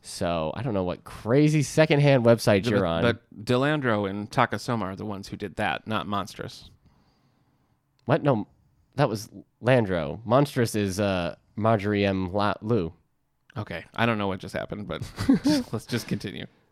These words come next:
Speaker 1: Uh,
Speaker 2: My Favorite Thing is Monsters, written and illustrated by Emil Ferris.
Speaker 1: Oh, thank goodness we both had that.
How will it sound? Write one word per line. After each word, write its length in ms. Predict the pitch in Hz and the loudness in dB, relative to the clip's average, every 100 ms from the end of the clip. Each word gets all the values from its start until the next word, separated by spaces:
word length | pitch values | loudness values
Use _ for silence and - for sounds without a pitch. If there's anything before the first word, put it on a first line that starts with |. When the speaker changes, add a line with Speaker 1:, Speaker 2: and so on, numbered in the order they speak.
| _ - | _ -2
Speaker 1:
Uh, 600 | 139 117 107 101 95 87 | 4 6 6 4 2 2
Speaker 2:
My 140 | 131 180 | 2 2
Favorite 300 | 170 147 131 | 0 -2 -2
Thing 160 | 160 | -2
is 140 | 160 131 | 0 2
Monsters, 600 | 160 180 - 98 85 - | 2 2 -2 -4 -4 -4
written 180 | 131 123 | -2 -2
and 100 | 117 | -2
illustrated 420 | 127 - 104 104 | -2 -4 -4 -2
by 100 | 98 | -4
Emil 380 | 95 110 127 139 | -4 -2 -2 -2
Ferris. 380 | - 113 85 107 | -2 0 2 2
Speaker 1:
Oh, 20 | |
thank 220 | 92 90 | 0 0
goodness 240 | 95 82 92 | 0 -2 -2
we 80 | |
both 160 | 87 92 | -2 0
had 140 | 92 90 | 2 2
that. 240 | 85 | 0